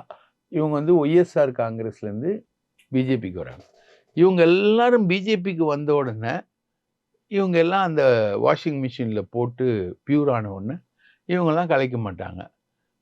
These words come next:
செந்தில் பாலாஜி மட்டும் கலைப்பாரா? இன்னைக்கு வந்து இந்த வழக்கை வந்து ஒண்ணும் இல்லைன்னு முடிச்சு வச்சிருக்காங்க.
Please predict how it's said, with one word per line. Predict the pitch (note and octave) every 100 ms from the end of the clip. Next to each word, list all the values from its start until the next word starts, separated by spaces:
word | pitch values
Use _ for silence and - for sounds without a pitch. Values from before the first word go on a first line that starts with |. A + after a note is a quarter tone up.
| -
செந்தில் | F3+ F#3+ F#3+
பாலாஜி | E3+ D3+ C3+
மட்டும் | B2+ B2 E3
கலைப்பாரா? | D#3+ G#2+ - - - - _ _ -
இன்னைக்கு | - C#3+ D3 C3+
வந்து | B2 D#3 B3 C#4 _ _ -
இந்த | D3 B2
வழக்கை | C3 E3 E3 C#3+
வந்து | A#2 A#2+ E3
ஒண்ணும் | C3+ C3 B2+
இல்லைன்னு | A2+ B2+
முடிச்சு | E3 B2+ C3+ C3+
வச்சிருக்காங்க. | G#2+ - F2 D#2+ C#2+